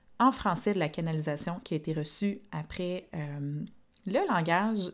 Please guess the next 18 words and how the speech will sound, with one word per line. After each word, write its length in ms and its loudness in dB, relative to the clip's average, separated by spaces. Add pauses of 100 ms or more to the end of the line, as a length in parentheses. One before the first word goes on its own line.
de 200 2
lumière. 420 -2 (1800)
Je 220 2
tiens 380 0 (100)
à 120 4
vous 260 2
avertir. 840 -2 (320)
<laughs> 80 2 (1900)
De 160 6
un, 200 8 (140)
c'est 300 6 (680)
extrêmement, 1120 8 (1080)
je 100 0
dirais, 460 2
inconfortable 1080 4
de 100 8
partager 640 0
ça 440 0